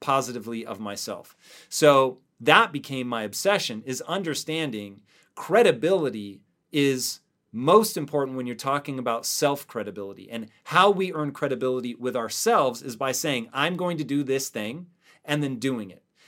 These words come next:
And then you just keep inching that out farther and farther and farther until you get to the point where you show up for yourself in the most extreme and difficult of circumstances.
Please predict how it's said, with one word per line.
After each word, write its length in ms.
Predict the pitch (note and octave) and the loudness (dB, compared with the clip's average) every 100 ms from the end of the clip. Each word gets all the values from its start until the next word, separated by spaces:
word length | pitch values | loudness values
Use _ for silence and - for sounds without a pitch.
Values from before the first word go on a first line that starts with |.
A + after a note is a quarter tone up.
| _ D3 | _ 0
And 140 | D3+ | 2
then 120 | D3 | 2
you 100 | C#3+ | 0
just 280 | C#3 D3+ - | 0 -2 -4
keep 320 | - F#3+ G3+ | -2 -2 -2
inching 380 | E3 D#3+ D#3 E3 | -6 -6 -4 -4
that 140 | C#3+ | 0
out 180 | C3 C3 | 0 -2
farther 380 | - D3+ D3+ D3 | 0 2 4 2
and 180 | C#3 B2 | -4 -4
farther 300 | C#3 C3 C3 | -2 -2 -4
and 160 | C3+ | -6
farther 500 | - C4+ A3 F3 E3 - _ - | 2 6 6 4 0 -4 _ -6
until 340 | D3 D#3 D#3 | -2 0 0
you 180 | C#3 C3 | 0 -4
get 200 | D#3 F#3 | -4 -4
to 100 | E3 | -6
the 80 | B2 | -8
point 340 | C#3+ C#3+ C3 | -6 -8 -8
where 200 | A#2+ A#2 | -6 -4
you 240 | A2+ D3 | -2 -4
show 280 | D3+ E3+ D#3+ | -2 2 4
up 140 | D#3 D#3 | 4 0
for 100 | C3+ | -8
yourself 480 | B2+ - A#2 A2 - | -6 -4 -6 -6 -8
in 380 | F3 E3+ C#3+ A#2+ | -4 -4 -4 2
the 160 | C#3+ | 4
most 580 | C#3 C3+ D3+ F#3+ G3+ - | 4 0 4 4 2 -4
extreme 640 | - C#3 - - D#3 D#3 D3+ | -8 -8 -8 -6 -6 -6 -6
and 140 | B2 | -8
difficult 420 | C3 C#3 C3+ A#2+ A#2 | -8 -8 -10 -10 -10
of 100 | G#2 | -12
circumstances. 800 | A2+ G#2 G2+ F#2+ F#2+ - F#2 | -10 -10 -16 -20 -20 -20 -20